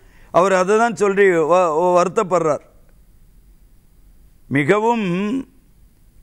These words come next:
கீழ்ப்பட்டவனாக நான் இருப்பினும்," நான் சி-, சின்னவன், எனக்கு ஒண்ணும் தெரியாது.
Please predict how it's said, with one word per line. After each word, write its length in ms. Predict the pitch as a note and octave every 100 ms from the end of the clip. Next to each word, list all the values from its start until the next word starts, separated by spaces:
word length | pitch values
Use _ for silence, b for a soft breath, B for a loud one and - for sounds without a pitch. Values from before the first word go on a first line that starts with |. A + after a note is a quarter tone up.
| -
கீழ்ப்பட்டவனாக 1600 | G3 B3 G#3 G#3 G3+ A3 G#3 G3 F#3+ F#3 D3+ F3 D#3+ D3+ D#3+ -
நான் 340 | D#3+ F#3 A3
இருப்பினும்," 600 | G#3+ G#3 A3 F#3 G#3+ G3+ - _ _ _ _ _ _ _ - -
நான் 220 | E3 F#3
சி-, 200 | - - -
சின்னவன், 420 | - A#3+ A#3+ A3+
எனக்கு 240 | F#3 F#3 F3
ஒண்ணும் 240 | F#3+ A#3
தெரியாது. 840 | G3+ F#3+ G3 F#3+ F#3 D3+ C#3 -